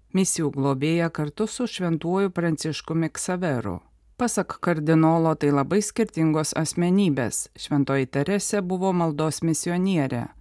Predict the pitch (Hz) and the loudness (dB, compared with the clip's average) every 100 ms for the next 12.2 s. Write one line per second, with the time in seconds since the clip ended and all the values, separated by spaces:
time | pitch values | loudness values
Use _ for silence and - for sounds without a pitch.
0 | - 185 - 202 226 165 135 - 139 139 | -4 -2 0 0 2 4 4 2 0 0
1 | 131 - 151 151 147 151 160 170 202 180 | 0 -2 -2 -2 0 2 2 2 2 4
2 | 135 113 - 147 - 143 139 131 - - | 2 0 -4 -6 -2 -2 0 -2 -4 -4
3 | 160 180 185 185 165 151 147 139 131 147 | -2 0 0 0 0 2 4 4 2 0
4 | 143 208 185 143 - 123 117 - - - | 2 2 2 0 -2 -4 -4 -6 -10 -6
5 | 202 202 240 240 214 - 202 196 214 190 | -4 -2 -2 -2 -4 -2 0 0 2 0
6 | 143 - - 131 131 127 - 131 - - | -2 -6 -4 -2 -2 -4 -6 -8 -8 -6
7 | - 147 151 180 185 170 - - 220 208 | -4 -2 -2 -2 -2 -2 -4 -6 -2 0
8 | 165 151 156 190 - 190 - 156 147 147 | 0 2 2 2 0 -2 -2 -4 0 2
9 | 143 151 147 143 127 123 - 151 139 139 | 4 2 2 2 2 -2 -4 -4 0 2
10 | 135 117 - - - 143 135 120 151 180 | 2 0 -4 -6 -6 -2 -2 -2 0 2
11 | 175 165 - 202 208 139 131 131 127 127 | 0 -2 -4 0 0 0 -2 -2 -2 -2
12 | - | -4